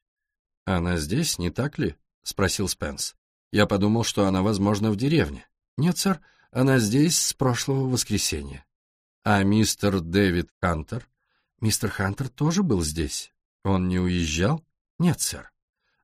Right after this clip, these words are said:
«А он был здесь прошлой ночью?» «Послушайте», произнес фельдмаршал, внезапно став агрессивным. «Что все это значит? Хотите узнать историю жизни всех и каждого?»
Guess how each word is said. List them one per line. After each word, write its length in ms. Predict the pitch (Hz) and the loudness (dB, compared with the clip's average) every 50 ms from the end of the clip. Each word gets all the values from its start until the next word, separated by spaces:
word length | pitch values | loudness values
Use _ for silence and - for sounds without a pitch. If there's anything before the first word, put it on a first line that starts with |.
| _ _ | _ _
«А 160 | - 98 92 | 0 2 2
он 260 | 90 95 95 92 87 90 | 4 2 2 0 0 0
был 220 | 123 180 208 202 | 2 2 2 2
здесь 380 | 165 123 113 117 110 - - - | 2 2 2 2 2 2 0 -4
прошлой 500 | _ - 120 123 110 - - 120 120 117 | _ 0 2 2 2 0 -2 -2 0 2
ночью?» 480 | 107 90 78 - - - - - - _ _ _ _ _ _ _ _ _ _ _ _ _ | 2 0 0 -2 -6 -12 -12 -16 -20 _ _ _ _ _ _ _ _ _ _ _ _ _
«Послушайте», 580 | 110 101 - - 82 - - 82 - - 92 | -4 -2 -2 -2 -4 -6 -8 -10 -12 -12 -18
произнес 560 | - _ - - 92 90 80 85 95 95 90 | -18 _ -4 -2 0 0 0 0 0 -2 -2
фельдмаршал, 760 | - - - 95 90 82 87 98 107 110 - - - 131 - - - _ _ _ - | -2 -2 -2 -2 -2 0 0 0 0 0 -2 -4 -6 -6 -8 -10 -20 _ _ _ 0
внезапно 600 | 113 123 127 110 92 107 113 117 - 127 127 120 | 4 4 6 6 6 4 2 2 2 0 0 0
став 340 | - - - 104 95 - - _ | 0 0 0 0 -2 -2 -4 _
агрессивным. 720 | 113 98 98 95 98 - - - - - 69 69 - - _ _ _ _ _ _ _ _ | -4 -2 0 0 0 0 0 -2 -4 -8 -10 -14 -16 -16 _ _ _ _ _ _ _ _
«Что 220 | - - - - 101 | -18 -8 -6 -6 -4
все 220 | - - 143 143 | -4 -2 -2 -2
это 160 | 139 - 196 | 0 0 -2
значит? 400 | 165 117 85 - - - - - _ _ _ _ _ _ _ _ _ _ _ | 0 0 -4 -4 -6 -12 -14 -14 _ _ _ _ _ _ _ _ _ _ _
Хотите 380 | - 107 - - 113 - 120 | 0 2 2 2 -2 2 2
узнать 540 | 107 95 87 101 110 123 120 - - - - | 2 2 4 2 0 0 0 -2 -6 -6 -4
историю 640 | - 117 107 - - - 107 113 131 127 110 107 101 | -4 -2 -2 -2 -2 0 0 2 2 4 4 4 2
жизни 400 | 87 85 104 113 120 139 139 127 | 2 2 0 0 0 0 0 0
всех 420 | 123 - - 104 113 117 - - | 0 0 0 0 -2 -2 -2 -4
и 60 | 117 | -6
каждого?» 480 | - - 127 156 170 170 190 151 95 | -2 0 0 0 0 0 -2 -4 -4